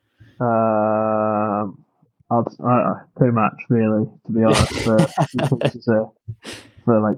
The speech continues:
Speaker 1: ten pieces of graphite, but
Speaker 2: Right.
Speaker 1: it, the trade-off is, is that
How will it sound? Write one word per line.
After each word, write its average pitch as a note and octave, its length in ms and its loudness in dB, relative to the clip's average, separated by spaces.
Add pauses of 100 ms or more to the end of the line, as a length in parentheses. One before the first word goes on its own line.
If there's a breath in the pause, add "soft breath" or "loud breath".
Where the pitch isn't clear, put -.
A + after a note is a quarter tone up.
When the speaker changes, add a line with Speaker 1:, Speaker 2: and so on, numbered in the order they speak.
Speaker 1:
ten B2 320 0
pieces A#2+ 320 0
of G#2+ 60 -4
graphite, A2+ 580 0 (140)
but A2 320 0 (400)
Speaker 2:
Right. F#2+ 240 -6
Speaker 1:
it, A#2 280 0 (300)
the B2+ 120 2
trade-off C3 640 2
is, A2+ 280 2
is A2 240 -4
that A2 300 2